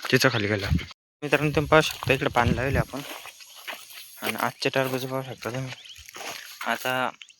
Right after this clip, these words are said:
चांगले तीन तीन पानावर झाले सगळे याला आणि आता वाढा लागली ती. आणि इकडे डाळिंब पण चांगले झाले आपले, वाढा लागले. आणि आता आपल्याला ते तिथं, तिथं खालचं जे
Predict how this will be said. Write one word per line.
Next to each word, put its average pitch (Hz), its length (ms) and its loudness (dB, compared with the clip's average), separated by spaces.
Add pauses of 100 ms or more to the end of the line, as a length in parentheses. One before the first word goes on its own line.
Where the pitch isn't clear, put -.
(220)
चांगले 127 420 -2
तीन 131 300 2
तीन 131 240 0
पानावर 127 520 2
झाले 113 340 -2
सगळे 107 280 -4
याला 110 200 -8 (840)
आणि 113 120 -2
आता 110 160 0
वाढा 123 220 4
लागली 107 340 -4
ती. 98 120 -14 (1300)
आणि 113 140 -10
इकडे 120 200 -4
डाळिंब 117 320 0
पण 123 240 -2
चांगले 127 360 0
झाले 107 240 0
आपले, 104 180 -8
वाढा 110 240 4
लागले. 104 320 -6 (1120)
आणि 127 180 -8
आता 127 220 2
आपल्याला 139 400 6 (1200)
ते 120 120 6
तिथं, 135 300 6
तिथं - 280 4
खालचं 113 240 6
जे 127 300 6